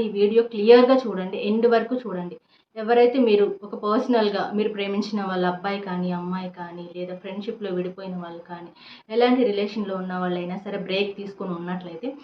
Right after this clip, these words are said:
వాళ్ళు మళ్ళీ మన కోసం రావాలి, మేము ఇంతకు ముందులాగా చాలా సంతోషంగా ఉండాలని కానీ, లేదా వాళ్ళు కాల్ or టెక్స్ట్ కోసం వెయిట్ చేస్తూ ఉన్నట్లయితే చాలా రోజుల నుంచి, ఈ వీడియోలో నేను ఒకటి చెప్తాను మీ అందరికీ,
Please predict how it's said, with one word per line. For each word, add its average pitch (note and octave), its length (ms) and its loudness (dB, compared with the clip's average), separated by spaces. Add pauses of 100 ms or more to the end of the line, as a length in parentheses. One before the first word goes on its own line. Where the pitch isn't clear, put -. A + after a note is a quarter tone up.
(220)
వాళ్ళు G#3 220 2 (100)
మళ్ళీ B3+ 320 6
మన G3+ 100 4 (120)
కోసం G3+ 200 -6 (120)
రావాలి, F#3 360 0 (140)
మేము A#3 180 6
ఇంతకు A#3+ 300 0
ముందులాగా G#3+ 420 0
చాలా G#3 200 2 (100)
సంతోషంగా F#3+ 520 -6 (100)
ఉండాలని F3+ 460 -4
కానీ, F#3 180 -6 (100)
లేదా G#3 200 2
వాళ్ళు G#3 140 0 (100)
కాల్ G#3 300 4
or G#3+ 60 -8 (100)
టెక్స్ట్ - 320 -12
కోసం G3+ 200 -14 (100)
వెయిట్ F3+ 260 -6
చేస్తూ G3+ 360 -10 (120)
ఉన్నట్లయితే F#3 460 -12 (100)
చాలా F#3 200 0 (100)
రోజుల F3+ 320 -6
నుంచి, E4 200 -12 (540)
ఈ G3+ 80 -18
వీడియోలో A#3 360 4
నేను A#3 160 2
ఒకటి - 260 -12
చెప్తాను A3+ 480 -6
మీ F#3+ 140 -8
అందరికీ, F#3+ 360 -8